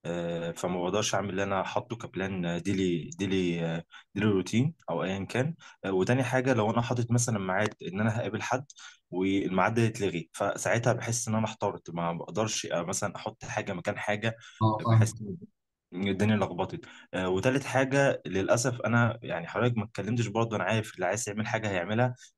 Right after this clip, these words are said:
Speaker 1: بس باجي كده في اخر الاسبوع محتاج احط راحه، فبحس بتقصير او بتانيب ضمير، ان هو انا لو نمت مثلا ساعتين زياده او ايا كان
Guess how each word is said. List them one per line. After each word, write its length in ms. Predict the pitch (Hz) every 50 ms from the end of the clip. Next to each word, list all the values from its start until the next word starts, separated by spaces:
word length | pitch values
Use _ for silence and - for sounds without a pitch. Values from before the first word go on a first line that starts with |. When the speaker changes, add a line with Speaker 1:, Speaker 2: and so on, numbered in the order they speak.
| _ 104
Speaker 1:
بس 220 | 101 - - -
باجي 340 | 92 85 120 127 127 127 120
كده 260 | 127 - 123 127 -
في 60 | 127 -
اخر 160 | 120 - 135
الاسبوع 360 | 127 104 95 87 90 117 123
محتاج 320 | 123 117 - - 123 120 117
احط 280 | - - 117 117 - -
راحه، 400 | 110 117 117 - - 123 123 120
فبحس 540 | - - 90 - - - - 120 120 - -
بتقصير 640 | 113 - _ - - - - - - 110 113 107
او 80 | 90 87
بتانيب 480 | 82 - - - - 85 92 101 98 95
ضمير، 380 | 92 92 92 101 107 110 110 - - - - - -
ان 60 | -
هو 140 | 104 107 101
انا 80 | 101
لو 200 | 98 92 92 92
نمت 260 | 95 101 104 - - 95
مثلا 320 | 98 95 - 101 92 92
ساعتين 380 | - - 78 - - 104 95 90
زياده 320 | 85 95 95 92 92 82
او 160 | 78 65 -
ايا 280 | - 95 95 95 90 92 - -
كان 220 | 95 95 92 92